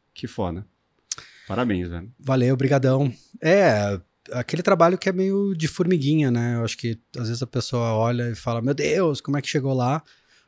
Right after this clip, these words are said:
Speaker 2: Mas até como a gente tava conversando aqui em off antes, né? Eu acho que muita coisa mudou na pandemia e esse, esse projeto, esse trabalho que hoje é meu propósito de vida, eu comecei na pandemia,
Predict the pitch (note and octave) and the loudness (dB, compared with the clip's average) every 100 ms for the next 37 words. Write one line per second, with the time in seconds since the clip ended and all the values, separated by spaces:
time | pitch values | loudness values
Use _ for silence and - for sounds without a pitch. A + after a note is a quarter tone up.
0 | _ C3 B2 A#2+ B2 A2+ - - B2+ - | _ -2 2 2 2 -2 -6 -8 -8 -4
1 | B2+ C#3 - B2+ - B2+ A2+ C#3 C3 - | 0 0 0 -2 0 -2 -2 0 -2 0
2 | C3 A#2+ C3 - B2 C3 D3+ - B2 A#2 | 0 2 2 0 0 0 -2 -2 -4 -4
3 | C#3 B2 D3 D3+ - C#3 C3 B2+ A#2 A2+ | -2 0 2 0 0 -2 0 -2 -2 0
4 | C3 A#2+ B2+ A#2 A2 G#2 A#2 D#3+ E3 D#3 | 0 -2 -2 -2 0 -2 -2 -2 -4 -2
5 | C#3 - _ - C#3+ D3 - A#2 - D3 | -4 -6 _ -4 -2 -2 -2 0 2 2
6 | B2+ - - A2 B2+ B2 B2 A2+ A#2+ A2 | -2 -4 -4 -2 -2 -2 -2 0 -2 -2
7 | A2+ A#2+ A2+ C3 A2+ G2 A2+ D3 C#3+ C#3 | -2 -2 -2 -4 -6 -2 -2 -2 -2 0
8 | B2+ - B2 B2+ A#2+ - _ _ _ C3 | 0 0 0 0 -4 -14 _ _ _ 0
9 | C#3 E3 C#3+ B2+ D3+ E3 | 6 8 8 6 6 4